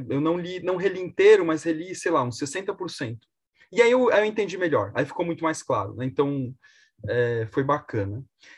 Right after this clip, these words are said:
E uma das coisas que tem nesse livro, é exatamente na jornada do Percival, é a diferenciação. Olha, olha o rolê que eu dei pra chegar nisso, né? É, a diferenciação da ânima, é, num primeiro momento, como complexo,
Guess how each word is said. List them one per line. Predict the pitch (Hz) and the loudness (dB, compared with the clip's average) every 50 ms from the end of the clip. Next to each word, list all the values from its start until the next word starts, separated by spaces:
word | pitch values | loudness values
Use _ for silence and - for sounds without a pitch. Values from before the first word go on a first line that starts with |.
| _ _ _ | _ _ _
E | - 185 226 | -4 0 2
uma | 277 392 381 | 2 4 4
das | 359 302 - - | 2 0 -2 -2
coisas | - - 415 403 - 180 180 - | 2 4 4 4 4 0 -8 -8
que | - - | -8 -12
tem | - _ - 190 190 185 | -12 _ -2 -2 -2 0
nesse | 165 151 - - 143 | -2 -4 -4 -4 -6
livro, | 139 160 190 208 202 143 117 104 104 117 113 _ _ - _ _ _ _ _ _ _ _ _ _ _ _ _ - | -6 -4 -4 -4 -4 -4 -6 -8 -10 -12 -14 _ _ -20 _ _ _ _ _ _ _ _ _ _ _ _ _ 0
é | 165 180 | 2 2
exatamente | 180 180 208 226 - - 214 175 156 151 165 | 4 6 4 2 2 2 0 -2 0 0 0
na | 151 151 | -2 -2
jornada | 143 151 147 143 143 139 | -2 -2 -2 0 -2 -2
do | 131 127 120 107 | -2 -6 -6 -2
Percival, | - 185 196 190 - 151 135 131 113 104 - | -2 -2 -2 -2 -4 -6 -4 -4 -4 -2 0
é | - 170 | 2 2
a | 175 | 2
diferenciação. | 165 139 165 240 262 - 311 269 254 240 240 - - 214 185 185 - - - - 196 190 190 180 170 _ _ _ _ _ _ _ _ _ _ _ - | 2 0 -4 -6 -4 -2 -2 0 0 -2 -4 -2 -2 -2 -2 -2 -4 -8 -6 -4 -4 -4 -4 -8 -14 _ _ _ _ _ _ _ _ _ _ _ -2
Olha, | 156 160 175 185 180 | 0 2 2 4 4
olha | 165 160 185 269 | 4 4 6 4
o | 294 | 4
rolê | 196 214 190 175 175 - | 4 4 4 4 2 -2
que | - 175 | 0 -2
eu | 147 | 0
dei | 139 143 156 | 0 0 -2
pra | 165 - 156 | -2 -4 -8
chegar | - - 139 143 135 | -6 -4 -4 -2 -2
nisso, | 131 127 127 110 - - 123 123 | -2 -2 -4 -4 -6 -10 -10 -10
né? | 143 - _ _ - - - - _ _ _ - - | -12 -12 _ _ -20 -20 -20 -20 _ _ _ -10 -6
É, | 127 127 127 127 123 120 117 101 - - _ | -2 0 2 2 0 0 -2 -6 -10 -10 _
a | - 131 | -4 -4
diferenciação | 139 139 - 247 233 220 214 - 214 208 - - - 170 143 131 127 127 - _ _ _ _ | -4 0 0 0 0 0 0 0 -2 -2 -2 -4 -2 -2 -2 -2 -2 -6 -10 _ _ _ _
da | - 147 175 190 | 0 2 4 4
ânima, | 190 196 202 214 214 226 233 226 240 269 302 294 _ _ _ _ _ _ _ - | 4 4 2 2 2 0 -2 -2 -2 -4 -4 -8 _ _ _ _ _ _ _ -4
é, | 143 147 151 151 | 0 0 0 0
num | 165 170 180 180 175 | 0 -2 -2 -2 0
primeiro | 190 185 190 196 196 190 | 0 4 6 6 6 6
momento, | 185 175 170 165 160 156 - - 143 139 - _ _ _ | 2 2 2 2 0 0 -2 -6 -8 -8 -8 _ _ _
como | - 180 175 175 | -6 -4 -4 -2
complexo, | 180 - 202 208 208 - 196 180 190 214 - - - - 294 311 | 0 0 -2 -2 0 2 2 4 4 2 -2 -6 -12 -10 -10 -12